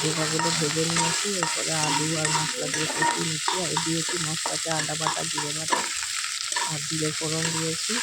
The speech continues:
তো এটা মানে মশলা দিয়ে আলু দিয়ে কষিয়ে তারপরে জল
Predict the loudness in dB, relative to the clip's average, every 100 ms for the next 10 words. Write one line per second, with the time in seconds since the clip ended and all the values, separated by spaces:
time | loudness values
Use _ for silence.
0 | -2 -2 -2 -2 -2 -4 -4 -2 0 0
1 | 0 0 0 0 0 0 0 -2 -2 -2
2 | 0 0 0 0 -2 -2 0 0 0 -2
3 | -2 -2 -2 -2 -2 -4